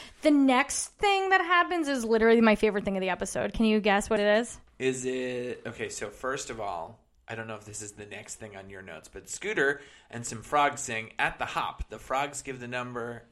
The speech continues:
Speaker 2: give up the number when they decide to
Speaker 1: No,
Speaker 2: go to the Hop.
Speaker 1: that's not what happens next.
Speaker 2: Let
Speaker 1: What
Speaker 2: me
Speaker 1: happens
Speaker 2: see.
Speaker 1: next is Benson and Hedges in, uh,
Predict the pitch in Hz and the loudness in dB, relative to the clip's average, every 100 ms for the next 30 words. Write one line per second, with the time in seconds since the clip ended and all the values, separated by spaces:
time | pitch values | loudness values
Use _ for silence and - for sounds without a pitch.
0 | - 160 175 - 131 165 160 127 120 117 | -6 -4 -4 -6 -4 -2 -2 -2 -4 -6
1 | 117 110 - 123 135 135 240 240 254 214 | -10 -10 -8 -6 -8 -8 -6 0 0 0
2 | 208 - - - - 247 - 262 233 226 | -6 -12 -14 -14 -6 -6 -2 -2 0 -2
3 | 220 220 208 196 147 - - - - - | -4 -4 -10 -10 -10 -12 -14 -18 -20 -12
4 | - 226 240 269 302 311 269 262 240 - | 0 2 8 6 6 2 6 6 4 0
5 | 214 214 214 220 254 262 233 196 202 196 | 0 2 4 4 4 6 4 2 2 2
6 | 196 - - 202 196 | 0 -4 -2 2 2